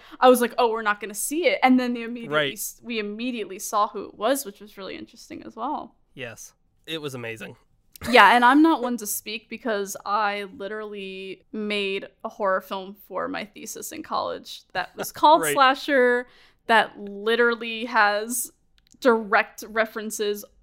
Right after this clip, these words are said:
Speaker 1: all over the place to classic
Speaker 2: Right.
Speaker 1: slasher films. So
Speaker 2: Yep.
Speaker 1: clearly
Speaker 2: Character
Speaker 1: this is
Speaker 2: names,
Speaker 1: something that I enjoy.
Speaker 2: situations.
Speaker 1: Yeah. <laughs>
Speaker 2: Oh, yeah. Okay, so I think that that was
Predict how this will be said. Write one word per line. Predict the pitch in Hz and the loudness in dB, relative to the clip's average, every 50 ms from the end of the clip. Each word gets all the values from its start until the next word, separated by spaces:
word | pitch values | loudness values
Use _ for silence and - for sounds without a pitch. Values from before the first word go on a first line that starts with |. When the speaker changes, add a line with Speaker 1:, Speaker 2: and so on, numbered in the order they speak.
| _ _ _ - | _ _ _ 12
Speaker 1:
all | 320 311 277 226 190 | 12 12 12 12 8
over | 165 - - | 2 -4 -10
the | - - - | -16 -20 -16
place | - - 240 156 - - - - | -12 -10 -6 -6 -6 -6 -6 -8
to | 269 277 | -10 -10
classic | - - 202 - - - - - | -6 -8 -6 -6 -6 -12 -12 -6
Speaker 2:
Right. | 160 147 139 135 | 0 2 2 2
Speaker 1:
slasher | 208 214 - 254 240 | 2 0 -4 -10 -10
films. | - - 262 262 262 262 269 269 277 - | -8 -6 -6 -4 -4 -2 -2 -2 -4 -4
So | - - 247 226 202 202 196 190 190 185 196 196 | -8 -4 0 2 2 2 2 2 0 0 -2 -2
Speaker 2:
Yep. | 165 151 147 151 _ _ _ _ _ | -2 -2 -2 -2 _ _ _ _ _
Speaker 1:
clearly | - - - - 339 349 339 339 320 | -16 -12 -2 2 4 6 6 6 6
Speaker 2:
Character | 294 277 262 247 254 | 4 2 2 2 0
Speaker 1:
this | |
is | 302 285 | 0 -2
Speaker 2:
names, | 277 254 240 | -4 0 2
Speaker 1:
something | 277 269 247 262 269 262 | 2 2 2 0 -4 -2
that | 254 247 233 | 0 2 4
I | 214 208 214 208 | 4 4 4 2
enjoy. | - 147 143 | 0 0 0
Speaker 2:
situations. | 139 247 247 247 214 220 214 262 277 | 0 0 2 2 2 0 2 4 6
Speaker 1:
Yeah. | 302 311 320 - - - - | 10 10 10 10 10 6 6
<laughs> | 466 - - - - | 6 6 6 4 0
Speaker 2:
Oh, | 160 160 151 139 | -2 0 0 0
yeah. | 135 131 123 127 127 - - - - - 226 | -2 -4 -4 -6 -8 -10 -8 -8 -6 -4 -4
Okay, | 240 240 208 156 147 | -2 0 0 0 0
so | 139 - 185 165 160 170 - _ | -2 -2 -2 0 0 0 -2 _
I | - 190 220 | -2 -2 -2
think | - - 254 240 214 247 | -2 -4 -8 -8 -6 -4
that | 190 170 156 | -4 -4 0
that | 160 156 156 143 | 2 0 0 0
was | 147 143 143 139 135 135 | 0 -4 -4 -4 -4 -8